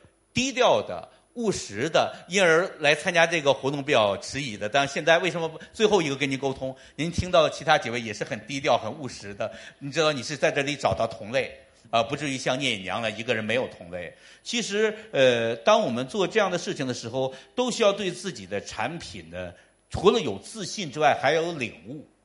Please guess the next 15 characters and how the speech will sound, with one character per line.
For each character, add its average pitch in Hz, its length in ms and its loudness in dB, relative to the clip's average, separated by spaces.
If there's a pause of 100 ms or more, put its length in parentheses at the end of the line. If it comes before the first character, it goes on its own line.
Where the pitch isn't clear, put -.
(280)
这 247 100 0
个 220 160 6
领 123 280 -6
悟 214 120 -2
才 143 240 0
是 185 120 -6
你 175 100 -8
每 123 220 -2
一 - 20 -10
次 175 160 -6
不 180 160 -4
同 143 160 -6
的 156 80 2
产 139 400 -4
品、 107 640 -10